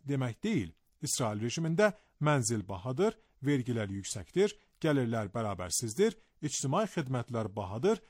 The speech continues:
və ərzaq xərcləri kəskin artıb. Beləliklə, az inflyasiya belə insanların gündəlik reallığı ilə uyğun gəlmir. Bir cümlə ilə, gəlirlər sabit qalıb, amma xərclər daim artır.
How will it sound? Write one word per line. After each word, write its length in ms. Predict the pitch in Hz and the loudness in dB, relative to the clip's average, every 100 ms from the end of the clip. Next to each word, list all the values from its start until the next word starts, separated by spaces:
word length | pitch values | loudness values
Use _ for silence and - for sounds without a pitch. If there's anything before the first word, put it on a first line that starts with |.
| _ 113 | _ -2
və 240 | 113 110 - | 0 0 0
ərzaq 420 | 139 127 208 214 - | -2 2 0 -2 0
xərcləri 480 | 180 123 113 101 131 | 0 0 -4 -4 -4
kəskin 380 | 117 101 - 156 | -6 -4 -2 -4
artıb. 320 | 104 247 185 - _ _ _ _ | -2 -2 -4 -6 _ _ _ _
Beləliklə, 520 | 151 160 165 - 160 151 - _ | 2 2 2 4 4 4 -4 _
az 220 | 160 156 135 | 4 4 2
inflyasiya 760 | 156 151 151 143 - 139 143 - _ - | -2 0 2 2 2 2 2 0 _ 2
belə 220 | 143 170 | 4 4
insanların 600 | 202 - 151 120 104 90 87 | 4 4 4 2 -2 -6 -4
gündəlik 420 | 135 131 180 - | 0 0 0 2
reallığı 340 | 190 165 151 170 | 2 4 2 0
ilə 100 | 226 | -2
uyğun 360 | 185 147 123 113 | 0 -2 -2 -2
gəlmir. 440 | 185 220 95 82 - _ _ - | -2 -2 -4 -10 -18 _ _ -2
Bir 120 | 123 | -2
cümlə 340 | 107 127 220 | -2 0 0
ilə, 140 | 135 87 - _ _ | 0 -2 -8 _ _
gəlirlər 440 | 147 131 117 120 117 | 0 0 0 0 -2
sabit 320 | - 101 101 | -4 -4 -6
qalıb, 300 | - 170 247 - | -2 0 -2 -4
amma 280 | 147 123 101 | -2 -2 -2
xərclər 540 | - 117 101 135 127 | -2 -4 -2 -2 -2
daim 280 | 104 85 82 | -4 -6 -8
artır. 420 | 85 - 208 - | -10 -4 -4 -4